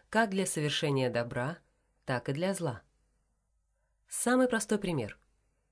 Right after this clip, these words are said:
Ножом можно красиво нарезать овощи для вкусного салата,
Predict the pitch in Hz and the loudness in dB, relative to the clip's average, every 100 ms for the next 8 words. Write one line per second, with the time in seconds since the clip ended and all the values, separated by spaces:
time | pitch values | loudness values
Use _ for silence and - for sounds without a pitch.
0 | _ 160 185 220 262 277 - 175 175 180 | _ 0 2 4 4 4 -2 0 2 2
1 | 214 208 185 - 156 151 147 139 131 123 | 0 -2 -4 -2 0 2 2 2 0 -4
2 | 131 117 113 120 120 - 135 - 120 117 | -6 -6 -6 -6 -8 -8 -8 -6 -6 -6
3 | 117 110 101 156 | -6 -6 -8 -10